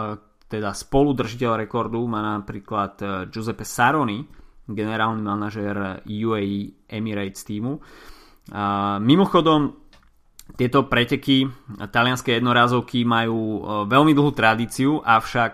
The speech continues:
e, vidíme tam, e, veľmi málo mimo talianskych víťazov. A napríklad, e, počas deväťdesiatych rokov, deväťdesiatych ôsmych rokov doterajších, e, na Trevali Varesine máme iba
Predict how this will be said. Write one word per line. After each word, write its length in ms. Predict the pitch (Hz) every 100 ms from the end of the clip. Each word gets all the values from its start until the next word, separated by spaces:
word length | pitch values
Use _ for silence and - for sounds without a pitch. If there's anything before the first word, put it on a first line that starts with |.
| -
e, 40 | 127 123 120 110
vidíme 320 | 117 131 131
tam, 320 | 127 120 107
e, 0 | - - - - _ - 104 101 98
veľmi 320 | 107 143 165
málo 320 | 139 123 139
mimo 320 | 127 143 170
talianskych 640 | 139 113 107 110 - 117 107
víťazov. 640 | 107 101 104 104 107 143 - _ - -
A 200 | 101 107
napríklad, 640 | 110 - 123 - 113 107 -
e, 40 | 110 107 104 101 - - _
počas 400 | - 113 120 107
deväťdesiatych 640 | 104 123 143 135 135 135 120
rokov, 560 | 117 117 131 123 98 110
deväťdesiatych 640 | 117 127 127 123 117 110
ôsmych 480 | 107 120 139 143 117
rokov 320 | 117 110 120 113
doterajších, 640 | 107 110 110 110 127 123 120
e, 40 | 107 104 107 107
na 240 | 107 104
Trevali 400 | - 120 110 110
Varesine 480 | 110 110 107 110 104
máme 240 | 101 104
iba 320 | 101 101 101